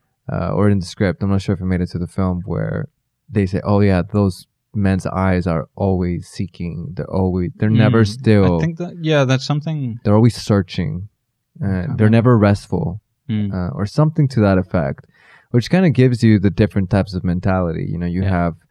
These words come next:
Speaker 1: these tribes that they're, they're good with what they have. They're happy with their lot. They're living off the land, and there, there's a, a thing there. And then you have these explorers who are never still. They're just constantly seeking, seeking, and
Speaker 2: Mm-hmm.
Speaker 1: they're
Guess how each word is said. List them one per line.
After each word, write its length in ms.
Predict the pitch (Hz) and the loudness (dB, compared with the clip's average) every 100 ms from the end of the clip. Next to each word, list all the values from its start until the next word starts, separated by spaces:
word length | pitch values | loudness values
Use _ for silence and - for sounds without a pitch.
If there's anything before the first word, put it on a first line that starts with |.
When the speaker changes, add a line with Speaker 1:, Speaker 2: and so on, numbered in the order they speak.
| _ _ _ - | _ _ _ -2
Speaker 1:
these 200 | 110 - | -2 -2
tribes 540 | - 107 120 123 90 - | -2 2 4 2 0 -2
that 340 | 95 87 87 - | 0 0 -4 -4
they're, 220 | 104 98 - _ - | -4 -4 -6 _ -4
they're 140 | 123 | -2
good 320 | 110 123 156 | 2 4 4
with 180 | 101 98 | 2 2
what 140 | 92 87 | -2 -2
they 100 | 90 | -2
have. 260 | 87 - | -2 -2
They're 120 | 113 107 107 | 2 4 2
happy 180 | 131 131 | 2 2
with 160 | 101 | 2
their 140 | - 85 | 0 -2
lot. 360 | 82 67 60 92 | -2 -4 -4 -4
They're 120 | 92 | -2
living 300 | 98 95 90 | 0 0 -2
off 180 | 90 - | -4 -6
the 120 | 80 | -4
land, 380 | 101 107 104 92 | 0 0 0 0
and 140 | 85 | -2
there, 140 | 85 82 - | -4 -6 -4
there's 240 | 92 87 | -4 -2
a, 240 | 92 87 - _ _ _ _ _ _ - - - | -2 -2 -4 _ _ _ _ _ _ -20 -20 -12
a 120 | 90 - | -12 -4
thing 260 | 123 127 | 0 2
there. 200 | 104 90 | 2 0
And 120 | 76 104 | 0 0
then 120 | 104 | 0
you 80 | 101 | 0
have 120 | 95 | 0
these 160 | 92 90 | -2 -4
explorers 760 | - - 90 95 98 85 - | -10 -10 -2 0 2 0 -4
who 380 | 92 85 85 85 _ _ - | -6 -6 -6 -10 _ _ -6
are 120 | 107 | -2
never 260 | 95 95 110 | 0 0 0
still. 380 | - 80 80 85 | -4 -8 -10 -8
They're 100 | 87 90 | -8 -8
just 100 | 85 _ _ - | -10 _ _ -20
constantly 480 | - 107 95 92 87 | -6 -4 -4 -6 -8
seeking, 560 | - 95 - 82 - 101 | -8 -10 -8 -10 -10 -14
seeking, 600 | - 90 - 69 - - - | -10 -10 -10 -12 -12 -14 -6
and 180 | 117 | -2
Speaker 2:
Mm-hmm. 180 | 110 98 | -2 -2
Speaker 1:
they're 140 | 92 | -4